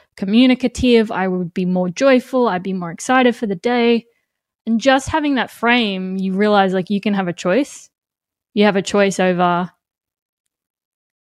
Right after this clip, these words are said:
okay, my brain is trying to tell me that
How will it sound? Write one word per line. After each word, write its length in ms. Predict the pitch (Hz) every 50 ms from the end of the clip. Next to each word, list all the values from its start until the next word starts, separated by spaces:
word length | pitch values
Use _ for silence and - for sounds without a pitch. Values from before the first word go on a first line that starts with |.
| _ _ _ _ _ _ -
okay, 240 | 226 - - 208 202
my 160 | 208 214 214
brain 420 | 190 196 226 233 240 254 277 285
is 140 | 262 240 -
trying 240 | - - 220 208 202
to 180 | 196 185 - -
tell 180 | 214 208 208
me 280 | 208 208 196 180 180 185
that 320 | 180 180 180 - - _